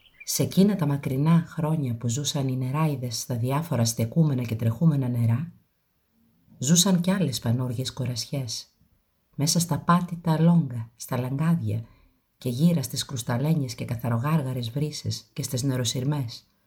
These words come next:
εξωτικές. Κι αυτές χωρίς μάνα και πατέρα και αδέρφια,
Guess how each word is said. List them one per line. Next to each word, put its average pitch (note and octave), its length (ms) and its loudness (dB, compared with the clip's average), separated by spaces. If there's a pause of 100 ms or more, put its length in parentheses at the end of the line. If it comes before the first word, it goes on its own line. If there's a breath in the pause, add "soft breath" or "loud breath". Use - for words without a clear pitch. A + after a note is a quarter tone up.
(580)
εξωτικές. D#3 880 0 (1120)
Κι - 100 -4
αυτές - 300 0
χωρίς B2+ 300 -2
μάνα C3 220 0
και A#2+ 140 -4
πατέρα C3 400 -2
και A#2+ 140 -4
αδέρφια, A#2+ 520 -2